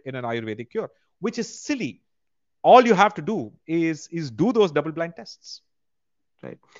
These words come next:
Speaker 2: Yeah, and I think in, in India, I don't know about other states, but Kerala might be the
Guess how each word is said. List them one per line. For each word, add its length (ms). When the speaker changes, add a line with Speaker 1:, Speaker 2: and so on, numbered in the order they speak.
Speaker 2:
Yeah, 140
and 100
I 80
think 320
in, 220
in 220
India, 260
I 60
don't 140
know 80
about 240
other 260
states, 340
but 220
Kerala 580
might 340
be 120
the 220